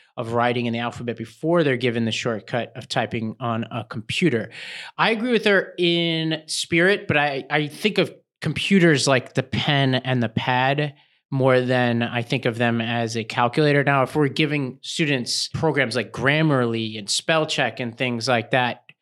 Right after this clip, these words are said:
before they learn how to spell or they learn grammar, then I would agree with her. But I think the very act of typing, I think of as a modern day version of giving kids a pad and a piece of paper. And often it is a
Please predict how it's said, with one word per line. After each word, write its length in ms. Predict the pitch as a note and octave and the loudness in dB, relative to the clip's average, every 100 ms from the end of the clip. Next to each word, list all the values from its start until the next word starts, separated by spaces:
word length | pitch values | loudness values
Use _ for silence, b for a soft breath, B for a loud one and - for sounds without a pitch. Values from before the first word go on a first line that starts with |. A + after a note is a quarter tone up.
| _ - | _ -12
before 240 | C3 C#3 | -4 0
they 140 | B2 A#2 | 0 2
learn 260 | C#3+ E3+ | 4 4
how 140 | C#3+ B2 | 4 2
to 60 | |
spell 360 | G#2+ - B2 A2+ | 0 2 2 4
or 100 | A2+ | 2
they 160 | A2+ A#2 | 2 2
learn 280 | C#3 E3+ | 2 2
grammar, 440 | D3 B2+ A#2+ A#2 A2+ | 2 2 2 2 0
then 140 | A#2+ | 2
I 100 | B2 | 2
would 120 | A#2 | 2
agree 180 | A#2+ C3 | 2 2
with 160 | B2 A2+ | 2 2
her. 100 | A#2 | 0
But 140 | C3+ | 2
I 60 | C3 | 2
think 160 | F3 | 0
the 80 | - | 0
very 320 | A#2 D#3+ E3 | 2 2 2
act 260 | D3+ D3+ - | 2 0 -2
of 140 | B2 | -8
typing, 460 | - D3+ C#3 C#3 B2+ | -4 0 0 0 0
I 60 | A#2+ | -2
think 260 | D3 B2 | -2 -2
of 180 | A#2+ - - B B - | -4 -4 -14 B B -6
as 160 | B2+ A#2+ | -4 -2
a 40 | |
modern 380 | A#2 A#2+ A#2+ A#2 | 0 0 0 2
day 140 | A#2+ | 0
version 340 | A2 B2 A2 A#2 | 0 -2 -2 -4
of 140 | G#2+ | -4
giving 240 | B2 A2+ | -4 -4
kids 220 | G#2+ B2 A2+ | -6 -6 -6
a 40 | |
pad 300 | - C3 A#2+ | -2 0 0
and 100 | A2+ | -4
a 60 | A2+ | -8
piece 280 | - C3+ | -6 -6
of 60 | - | -2
paper. 300 | C#3+ C3 A#2+ | -2 0 0
And 100 | A2+ | 0
often 360 | B2 A#2+ C3 A#2 | 0 0 0 0
it 120 | A#2+ | 0
is 220 | A#2 G#2+ | 0 0
a 280 | A2+ A2 | -2 -2